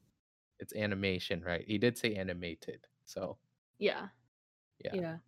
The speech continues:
Speaker 1: Fair, fair, fair
Speaker 2: Yeah.
Speaker 1: point.
Speaker 2: All right, I'm gonna hit the ball back in your court, Qua.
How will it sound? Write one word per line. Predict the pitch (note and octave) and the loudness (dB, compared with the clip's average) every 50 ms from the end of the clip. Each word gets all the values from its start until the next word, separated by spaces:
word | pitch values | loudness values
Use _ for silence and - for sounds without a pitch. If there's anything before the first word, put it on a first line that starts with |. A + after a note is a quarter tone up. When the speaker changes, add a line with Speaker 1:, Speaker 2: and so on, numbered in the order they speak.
| _ - - | _ 2 6
Speaker 1:
Fair, | A#2+ A#2 A2 G#2 G2+ - | 6 6 6 6 2 4
fair, | - A2+ G2+ F#2+ F#2 G2+ | 6 8 8 8 6 4
fair | G#2 - G#2 G2 F#2+ | 2 0 0 0 2
Speaker 2:
Yeah. | G2 | 0
Speaker 1:
point. | F#2 F2 F2+ - - _ _ _ _ _ _ _ _ _ _ _ _ _ _ _ _ _ | 0 0 -2 -4 -10 _ _ _ _ _ _ _ _ _ _ _ _ _ _ _ _ _
Speaker 2:
All | - F#3+ | 4 4
right, | F#3 - - | 6 8 10
I'm | G#3+ | 10
gonna | A#3+ B3+ B3+ | 12 12 10
hit | C4 C4 | 10 8
the | A#3+ G#3+ | 8 8
ball | G3+ A3+ A3+ G#3+ | 10 12 12 12
back | A3 A3+ A#3 A#3 | 12 10 10 8
in | A3+ | 6
your | G#3 G3 G3+ | 8 8 6
court, | G3 - - A#3 B3 B3+ A#3+ - - - | 4 6 8 8 8 8 6 4 -4 -18
Qua. | - - C4+ C4 C4 C4+ C#4+ | 2 8 10 12 12 12 10